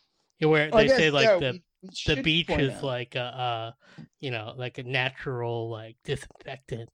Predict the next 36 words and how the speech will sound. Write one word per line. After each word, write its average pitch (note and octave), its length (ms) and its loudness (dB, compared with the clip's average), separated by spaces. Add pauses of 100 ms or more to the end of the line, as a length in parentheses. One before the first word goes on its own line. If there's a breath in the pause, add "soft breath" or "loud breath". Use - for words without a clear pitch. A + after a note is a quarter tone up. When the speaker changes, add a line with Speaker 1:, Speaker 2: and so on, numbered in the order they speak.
(140)
Speaker 1:
stuff. - 320 -18
Speaker 2:
Yeah, - 60 -12
Speaker 1:
You - 40 -10
Speaker 2:
that D3 100 -4
Speaker 1:
know, C3 40 -8
it's B2+ 120 -10
Speaker 2:
salt F#3+ 220 4
Speaker 1:
good D#3 60 2
to D3+ 60 2
Speaker 2:
water. F3+ 400 4
Speaker 1:
be B2 60 -10
out A#2 60 -10
there. A2+ 260 -12
Yeah, C#3+ 260 2
yeah, B2 180 -2
it's - 100 -18
good. C#3+ 320 -8 (140)
Good F#3+ 180 -6
for D3 120 -8
you. A2+ 180 -12 (1300 soft breath)
Speaker 2:
We A#3 160 -4
should C#4 240 2
point A3+ 240 6
out, F#3+ 240 2
you're D#3+ 120 0
right, F3 240 2
though, D3+ 220 -2 (100)
Clay, D#3 260 0
thank C3+ 320 -6
you B2+ 200 -10
for - 260 -10
that. A#2+ 340 2
Yeah, C#3 320 4
after D#3 260 0
the D3 80 0
explosion, C#3+ 720 2